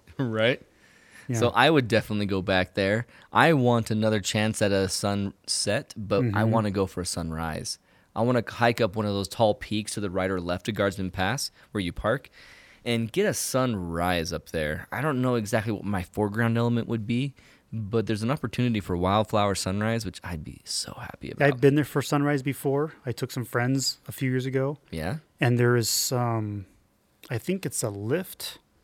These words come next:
Speaker 2: or something near a lift terminal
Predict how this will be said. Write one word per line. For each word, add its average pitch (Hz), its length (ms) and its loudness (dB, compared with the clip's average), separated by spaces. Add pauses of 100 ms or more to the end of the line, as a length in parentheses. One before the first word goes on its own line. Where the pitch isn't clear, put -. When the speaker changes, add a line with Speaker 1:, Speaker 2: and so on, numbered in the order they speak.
(680)
Speaker 2:
or 110 100 -4
something 127 480 -2
near 143 240 2
a 117 60 -2
lift 101 420 -6
terminal 104 600 -6